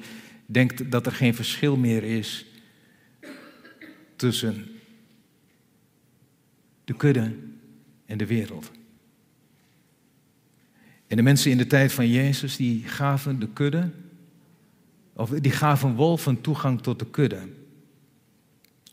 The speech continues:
Eh, door verkeerde denkbeelden. Door eigenlijk meer op zichzelf gericht te zijn dan op die gemeenschap en als ik kijk naar de gemeente in dit verband, dan denk ik, we hebben iets te beschermen met elkaar.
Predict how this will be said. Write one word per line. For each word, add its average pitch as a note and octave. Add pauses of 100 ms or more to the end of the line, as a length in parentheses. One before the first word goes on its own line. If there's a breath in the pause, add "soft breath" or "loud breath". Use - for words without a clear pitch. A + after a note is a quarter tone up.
Eh, F#2+ (240)
door A2
verkeerde A#2
denkbeelden. G2 (760 soft breath)
Door A#2
eigenlijk A#2+
meer B2+
op B2+
zichzelf C#3
gericht A#2
te A#2+
zijn G#2 (680 loud breath)
dan A2 (640)
op C#3+
die A#2+
gemeenschap G2 (2000 loud breath)
en -
als B2
ik A2
kijk D3
naar C#3
de C3+
gemeente D3+ (320)
in A#2
dit C#3
verband, B2+
dan B2+
denk A#2+
ik, A2+
we B2
hebben B2+
iets -
te -
beschermen A2+
met F#2
elkaar. E2+